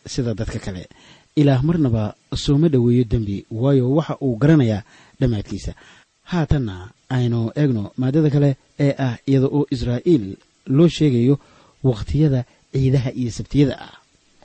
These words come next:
Haddaan hore idinku sii wado, haddaba cutubkan afar iyo soddonaad ayaan haatanna akhriyaynaa aayadda siddeed iyo tobanaad, waxaana qorninku leeyahay sida tan: "Waa inaad dhowrtaan iidda kibista khamiirka aan lahayn,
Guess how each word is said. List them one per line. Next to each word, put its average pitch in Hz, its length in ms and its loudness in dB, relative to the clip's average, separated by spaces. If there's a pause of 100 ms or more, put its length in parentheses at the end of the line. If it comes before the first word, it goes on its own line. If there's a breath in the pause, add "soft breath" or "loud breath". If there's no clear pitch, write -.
(500 soft breath)
Haddaan 202 280 0
hore 151 160 4
idinku 131 380 0
sii 139 140 -4
wado, 127 200 0
haddaba 127 320 0
cutubkan 143 400 0
afar 156 200 -2
iyo 160 80 2
soddonaad 151 480 0
ayaan 143 420 2
haatanna 151 540 0
akhriyaynaa 143 480 2 (340 loud breath)
aayadda 127 280 0
siddeed 120 280 -2
iyo 120 100 -2
tobanaad, 120 320 -2
waxaana 113 320 -4 (380 soft breath)
qorninku 120 340 0
leeyahay 107 320 0
sida 107 200 -6
tan: 101 180 -8 (340 loud breath)
"Waa 131 240 0
inaad 180 320 0
dhowrtaan 131 460 0 (100)
iidda 127 260 -2
kibista 117 420 -4 (280)
khamiirka 120 640 -2 (300 soft breath)
aan 123 160 -2
lahayn, 107 320 -2